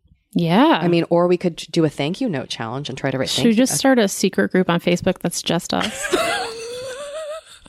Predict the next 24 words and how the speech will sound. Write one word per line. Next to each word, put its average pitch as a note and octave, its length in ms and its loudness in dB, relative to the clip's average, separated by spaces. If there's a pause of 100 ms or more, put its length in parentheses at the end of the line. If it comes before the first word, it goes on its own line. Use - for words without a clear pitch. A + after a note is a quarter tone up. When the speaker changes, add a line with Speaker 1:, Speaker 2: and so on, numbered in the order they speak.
(2500)
Speaker 2:
We A3 100 4
will, G#3+ 440 2 (120)
that F#3 200 0
group F#3+ 240 0
will E3 120 4
die C#3+ 180 2
so D#3 180 0
fast. A3+ 480 2 (560)
Speaker 1:
<laughs> - 120 -4
Speaker 2:
I A3 140 2
would G4+ 140 0
be C#4 140 2
interested C4 500 2 (180)
in D#3+ 460 2 (340)
if E3+ 200 0
we E3+ 80 4
each - 240 0
write D3 140 2
a C3+ 60 0
thank B2+ 300 -2
you A#2 80 -4
note - 200 -8
this - 200 -8
week - 300 -10